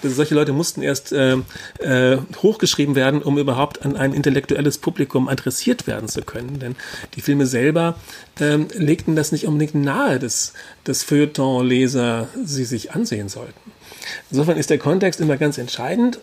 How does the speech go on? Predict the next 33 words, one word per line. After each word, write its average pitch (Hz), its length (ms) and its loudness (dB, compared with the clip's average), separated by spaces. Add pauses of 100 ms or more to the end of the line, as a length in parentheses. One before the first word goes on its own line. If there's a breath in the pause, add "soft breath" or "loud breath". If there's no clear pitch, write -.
und 165 160 0
das 160 80 2
ist 160 80 -4
ja 147 100 0
auch 147 60 -2
etwas, 156 220 -2
mit 151 100 0
dem 147 80 2
man 139 80 0
spielen 190 440 2
kann. 107 220 -10
Man 127 100 -12
kann 139 200 -2
einen 131 160 0
Film 147 260 2
ja 139 160 0
auch, 135 180 -4 (520 loud breath)
ähm, 139 440 0
dekontextualisieren, 139 1000 2
man 123 100 0
kann 127 180 -2
ihn, 123 200 0
äh, 120 160 0
erheben 147 680 0
oder, 117 360 -4 (380 loud breath)
äh, 123 220 0
man 123 140 0
kann 139 200 0
auch 127 200 0 (220)
bei 127 100 -4
einem 120 360 0 (280 loud breath)
hochambitionierten, 147 1300 0 (280 loud breath)
ähm, 131 580 0